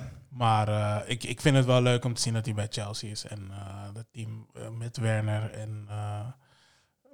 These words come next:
waarschijnlijk nog, eh, meer aankopen die er gaan komen, denk ik dat ze volgend jaar gewoon, eh, om die eerste plek gaan strijden.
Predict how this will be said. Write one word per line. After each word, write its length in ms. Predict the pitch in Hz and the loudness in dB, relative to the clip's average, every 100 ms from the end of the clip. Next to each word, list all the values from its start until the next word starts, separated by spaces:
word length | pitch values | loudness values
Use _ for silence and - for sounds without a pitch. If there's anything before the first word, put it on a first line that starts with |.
| 202 - | -20 -8
waarschijnlijk 420 | 120 - 110 110 | -2 2 4 4
nog, 320 | 110 113 - 117 | 4 2 0 -4
eh, 360 | 110 110 110 | -2 -2 -2
meer 280 | 110 110 117 | 0 0 0
aankopen 480 | 107 110 - 110 113 | 0 -2 0 0 0
die 120 | 113 | 0
er 80 | 113 | -2
gaan 160 | - 113 | -4 -4
komen, 320 | 117 110 113 | -2 -2 0
denk 140 | 113 | 0
ik 100 | 117 | 0
dat 120 | 117 | 0
ze 120 | - 117 | 0 0
volgend 320 | - 135 117 | 0 0 0
jaar 200 | 117 113 | 0 -2
gewoon, 440 | - 113 113 113 | -2 0 0 -2
eh, 300 | 110 113 113 127 135 _ _ _ _ _ | -2 -2 -2 -4 -8 _ _ _ _ _
om 140 | - 127 | -2 0
die 100 | 127 | 2
eerste 240 | 131 - | 2 2
plek 220 | 135 131 | 2 2
gaan 140 | 131 123 | 4 2
strijden. 420 | 120 110 104 | 2 -2 -2